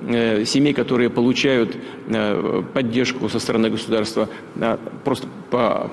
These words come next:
по количеству семей, э, от нуля до трёх лет. У, у кого есть дети, от нуля до трёх лет. Э, значит, э, начали выплачивать семейный капитал уже на первого ребёнка.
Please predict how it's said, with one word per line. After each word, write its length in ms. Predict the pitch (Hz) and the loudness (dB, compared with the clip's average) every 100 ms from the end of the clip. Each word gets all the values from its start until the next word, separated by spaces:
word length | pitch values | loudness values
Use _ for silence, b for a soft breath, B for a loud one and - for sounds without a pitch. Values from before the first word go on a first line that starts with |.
| - | -6
по 80 | - | -4
количеству 560 | 117 151 135 - 120 120 | 0 2 2 0 0 0
семей, 400 | - 156 113 80 - - - - | 4 4 4 2 -4 -12 -10 -2
э, 440 | 110 107 107 - | 2 2 2 0
от 360 | - 120 - - | 0 -2 -6 -2
нуля 360 | 131 127 135 135 | 2 4 4 4
до 100 | 113 | 2
трёх 260 | - 127 | 0 0
лет. 220 | 117 92 87 - - - - | 0 -2 -4 -10 -16 -16 -6
У, 120 | 117 | -2
у 160 | 104 117 | -2 0
кого 160 | 120 123 | 2 4
есть 120 | 104 | 4
дети, 220 | 127 - | 2 2
от 80 | 104 | 0
нуля 220 | 104 104 | 2 2
до 100 | 107 | 2
трёх 300 | 104 104 - | 0 -2 -2
лет. 80 | - - - B B B B B | -6 -10 -12 B B B B B
Э, 300 | - 110 107 - | 0 2 2 0
значит, 460 | 117 120 113 123 123 | 2 2 4 0 0
э, 260 | - - 113 | -2 2 4
начали 380 | 117 131 139 139 | 4 4 4 4
выплачивать 560 | 139 143 135 143 - B B | 4 2 4 2 2 B B
семейный 420 | - 143 135 135 | 2 4 6 4
капитал 540 | 139 139 151 139 117 101 | 2 0 0 2 2 2
уже 160 | 107 117 | 2 2
на 100 | 110 | 2
первого 340 | 113 104 98 | 2 2 2
ребёнка. 500 | 98 104 95 71 - | 2 2 0 -2 -6